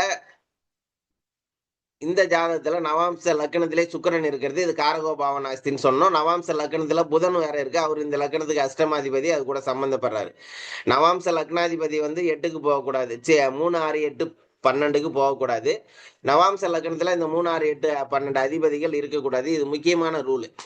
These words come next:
அப்ப அந்த வகையிலயும் இந்த நவாம்சம் மூலியமாவும் பாதிக்கப்பட்டிருக்கு. ஓகேங்களா? இப்படி இந்த ஜாதகம், ஆ, நிறைய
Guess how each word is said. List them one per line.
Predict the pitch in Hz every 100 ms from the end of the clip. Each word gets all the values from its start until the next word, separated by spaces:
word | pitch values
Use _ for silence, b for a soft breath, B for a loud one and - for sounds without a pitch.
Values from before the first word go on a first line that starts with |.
| - _ _ _ _ _ 131
அப்ப | 131 147
அந்த | 160 165
வகையிலயும் | 156 156 160 180
இந்த | 156 139
நவாம்சம் | 139 151 156 160 143
மூலியமாவும் | 139 135 135 160 131
பாதிக்கப்பட்டிருக்கு. | 131 131 113 107 95 82 - _ _ _ _ _ _ _
ஓகேங்களா? | 131 135 143 156
இப்படி | 135 156 185
இந்த | 170 143
ஜாதகம், | 135 139 147 127 131 139 139 b b b _ _ _ _ _
ஆ, | 123 127 123 123 123 117
நிறைய | 143 160 180